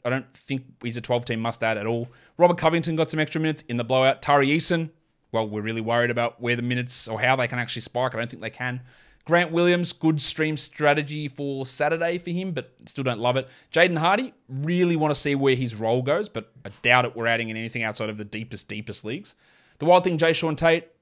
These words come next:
encouraging return. I still think he's a fourteen team league player. Rudy Gay and Dwight Powell, very, very little to see with those guys. And your top ten players today in points leagues, Tatum, Markkanen, Jaren, Paolo Banchero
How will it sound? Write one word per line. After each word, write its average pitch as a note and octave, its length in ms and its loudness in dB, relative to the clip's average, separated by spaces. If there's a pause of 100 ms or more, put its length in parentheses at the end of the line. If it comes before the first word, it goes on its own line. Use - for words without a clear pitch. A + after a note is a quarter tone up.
encouraging G#3 500 0
return. G#3 280 -2
I A3+ 160 -4
still F3+ 160 -4
think E3 140 -6
he's D#3 120 -6
a D3 40 -6
fourteen D#3 380 -6
team D#3 160 -6
league D3+ 180 -6 (260)
player. E3+ 240 4 (200)
Rudy E3+ 160 0
Gay D#3 280 6
and C#3 140 -2
Dwight C#3 240 2
Powell, C3+ 380 2
very, A#2 560 -2
very G#2+ 320 -4
little G#2+ 240 -10
to - 100 -16
see G#2 160 -8
with G2+ 140 -10
those G#2 180 -10
guys. F#2 340 -12 (500)
And C#3 120 0
your D3 60 -2
top F3 220 0
ten D3+ 180 0
players C#3 260 4
today C3 160 0
in A#2+ 80 -2
points B2 320 -8
leagues, A2+ 180 -4
Tatum, D#3+ 520 2
Markkanen, C3 520 0
Jaren, C3+ 420 2 (420)
Paolo F#3 260 6
Banchero B2 640 2